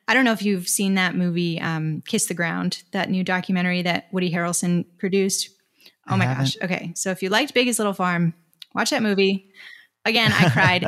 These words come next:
Speaker 1: the entire way through it.
Speaker 2: <laughs>
Speaker 1: Um, I think that really speaks to how we as human beings who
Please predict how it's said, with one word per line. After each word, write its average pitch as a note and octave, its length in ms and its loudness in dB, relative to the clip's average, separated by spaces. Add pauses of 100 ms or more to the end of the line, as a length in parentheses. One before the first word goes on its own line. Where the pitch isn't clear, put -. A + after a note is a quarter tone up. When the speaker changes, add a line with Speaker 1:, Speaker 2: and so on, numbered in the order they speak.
Speaker 1:
the F#3 100 -2
entire F3+ 260 -2
way E3+ 140 -4
through G#3 200 -6
it. - 160 -10
Speaker 2:
<laughs> - 120 -20
Speaker 1:
Um, F#3 400 2 (760)
I A#3+ 80 2
think C#4+ 160 2
that C#4 120 4
really A#3 200 2
speaks G3+ 300 -2
to G3+ 180 0
how A#3+ 720 0 (800)
we A#3+ 400 2
as G#3 260 2
human C#4 580 0
beings G#3 520 0
who F#3+ 500 -2